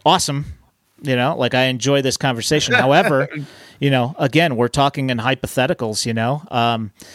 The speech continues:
Speaker 1: it's a hundred percent unknown, unknown, unknown. Yes, it's unknown, uh, un-Christmas gnome. Uh, it's unknown what's actually, you know, what's gonna end up happening because, uh,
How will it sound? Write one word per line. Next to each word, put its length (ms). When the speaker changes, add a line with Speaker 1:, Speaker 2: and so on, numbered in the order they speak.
Speaker 1:
it's 460
a 60
hundred 280
percent 400
unknown, 880
unknown, 460
unknown. 720
Yes, 260
it's 140
unknown, 760
uh, 300
un-Christmas 840
gnome. 360
Uh, 320
it's 240
unknown 580
what's 240
actually, 560
you 120
know, 80
what's 220
gonna 180
end 160
up 140
happening 440
because, 640
uh, 480